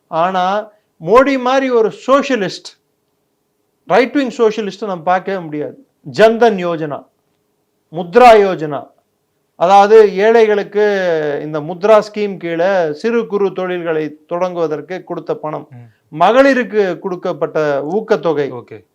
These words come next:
Speaker 1: ஆ, எல்லார்களும், எல்லோருக்கும் பேங்க் அக்கவுண்ட் ஓபன் செய்வதற்கு வசதி, ஜீரோ பேலன்ஸ் அக்கவுண்ட்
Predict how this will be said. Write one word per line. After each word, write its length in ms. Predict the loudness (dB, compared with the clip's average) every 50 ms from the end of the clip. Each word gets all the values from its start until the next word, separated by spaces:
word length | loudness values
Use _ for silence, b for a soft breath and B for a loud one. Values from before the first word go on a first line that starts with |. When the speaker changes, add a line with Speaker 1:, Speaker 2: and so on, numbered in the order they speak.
| _ 0
Speaker 1:
ஆ, 120 | 0 0
எல்லார்களும், 720 | 2 2 0 2 4 6 8 8 8 8 6 6 4 4 4
எல்லோருக்கும் 640 | 4 2 4 6 6 6 6 4 2 -2 -8 -4 0
பேங்க் 340 | 2 2 2 2 2 0 0
அக்கவுண்ட் 380 | 0 2 2 0 0 0 0
ஓபன் 300 | -2 -2 -2 -4 -6 -6
செய்வதற்கு 580 | -4 -4 -4 -2 -4 -6 -8 -8 -8 -8 -6 -4
வசதி, 520 | -4 -4 -2 -2 -4 -4 -4 -8 -10 -14 -16 -12
ஜீரோ 280 | -8 -2 2 2 2 4 4
பேலன்ஸ் 340 | 2 0 0 -2 -6 -8 -8
அக்கவுண்ட் 280 | -6 -6 -8 -10 -10